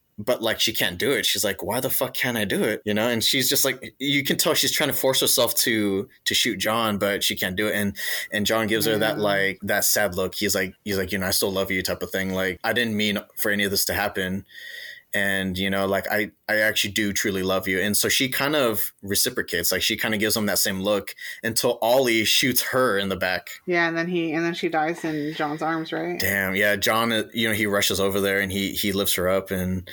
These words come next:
Speaker 1: she gives that, the final, like, the, like, the last lines that she'll ever have on the show. She's like, "We should have stayed in that cave."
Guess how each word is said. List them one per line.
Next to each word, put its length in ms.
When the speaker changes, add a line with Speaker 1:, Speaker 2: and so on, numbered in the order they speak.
Speaker 1:
she 200
gives 160
that, 320
the 120
final, 580
like, 380
the, 160
like, 400
the 100
last 280
lines 320
that 340
she'll 260
ever 140
have 180
on 100
the 60
show. 280
She's 220
like, 160
"We 140
should 160
have 80
stayed 240
in 80
that 160
cave." 420